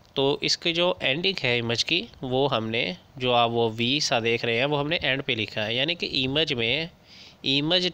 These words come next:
टैग के अंदर ही सारा लिखना है। इमेज सोर्स क्या है?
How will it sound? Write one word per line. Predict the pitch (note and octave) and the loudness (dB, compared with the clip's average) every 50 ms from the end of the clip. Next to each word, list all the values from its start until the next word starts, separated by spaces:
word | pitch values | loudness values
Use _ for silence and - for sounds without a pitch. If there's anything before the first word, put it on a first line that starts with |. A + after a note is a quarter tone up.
| - | 0
टैग | - B2 A2+ A#2 B2+ - - | 0 2 2 2 0 -2 -2
के | - | -4
अंदर | C3+ A2+ A#2 A#2+ A#2+ B2 | -4 -2 0 0 0 0
ही | D3 D3+ | 0 0
सारा | - - A2 G#2+ A2 | 0 2 2 2 0
लिखना | A2 G#2+ - - A2 G#2 | 0 -2 -6 -8 -8 -10
है। | - - - - - - - - - - - - - - - | -10 -10 -14 -18 -20 -20 -20 -20 -20 -20 -20 -20 -10 -4 -2
इमेज | B2 B2 B2+ C#3+ E3 F3+ F3 - - - - - | 0 0 2 2 2 0 0 -4 -6 -8 -6 -2
सोर्स | - - - C3+ D3 E3+ E3 - | 0 2 2 2 4 2 2 0
क्या | - - D3 C3 B2+ | 0 2 2 2 2
है? | B2 B2+ D3 D#3 | 2 0 -2 -2